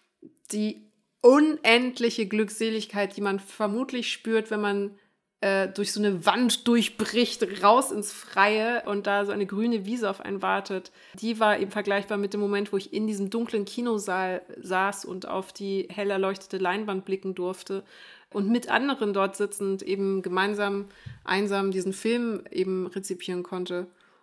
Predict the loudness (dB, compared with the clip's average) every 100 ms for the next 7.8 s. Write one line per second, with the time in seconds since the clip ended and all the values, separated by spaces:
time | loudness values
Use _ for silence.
0 | _ -2 2 4 2 0 -4 -6 -8 _
1 | _ _ -4 2 4 6 4 4 2 2
2 | -2 -6 -4 -2 0 0 0 4 4 4
3 | 0 -2 -2 0 -2 -6 -6 -4 -4 -2
4 | 0 0 0 0 2 0 2 4 4 2
5 | -2 0 2 2 2 0 -2 -4 -2 -2
6 | 4 6 6 2 -2 0 2 2 2 -4
7 | 0 4 4 2 -2 -2 -4 -4